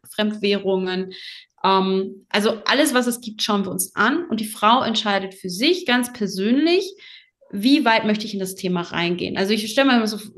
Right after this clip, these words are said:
vor, entweder wie ein Dschungel, dass ich die bunten Blumen zeige, aber auch die Giftschlangen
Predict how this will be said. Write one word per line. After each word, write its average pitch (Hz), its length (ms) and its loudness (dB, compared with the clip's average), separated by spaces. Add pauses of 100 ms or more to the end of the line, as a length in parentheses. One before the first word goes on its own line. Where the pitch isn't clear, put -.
(120)
vor, - 240 -2
entweder 202 340 0
wie 180 80 -2
ein 180 60 2
Dschungel, 302 480 2 (240)
dass - 180 -6
ich - 120 -6
die - 100 -6
bunten 190 300 -4
Blumen 330 280 0
zeige, 320 760 0
aber 202 240 0
auch 185 120 -4
die 190 140 -10
Giftschlangen 302 560 -2